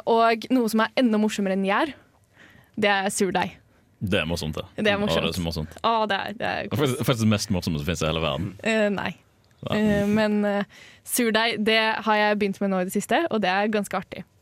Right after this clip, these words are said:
Speaker 1: Eh, fordi surdeig bruker jo gjær som er fra lufta, og fra liksom ting og tang som bare havner nedi deigen som man bare rører sammen og har stående på kjøkkenbenken et par dager.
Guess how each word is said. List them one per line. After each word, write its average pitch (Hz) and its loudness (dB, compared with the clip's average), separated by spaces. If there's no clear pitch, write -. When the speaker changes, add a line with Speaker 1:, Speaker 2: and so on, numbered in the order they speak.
Speaker 1:
Eh, 220 0
fordi 240 0
surdeig 247 0
bruker 269 -2
jo 233 0
gjær 208 0
som 220 -2
er 202 0
fra 196 0
lufta, 208 -2
og 226 0
fra 220 0
liksom 202 -2
ting 208 -2
og 202 -6
tang 240 0
som 233 2
bare 208 0
havner 196 -2
nedi 190 -2
deigen 185 -4
som 196 -6
man 185 -4
bare 185 -2
rører 190 -2
sammen 180 -8
og 190 -6
har 202 -8
stående 190 -6
på 202 -4
kjøkkenbenken 190 -6
et 190 -8
par 202 -2
dager. 233 0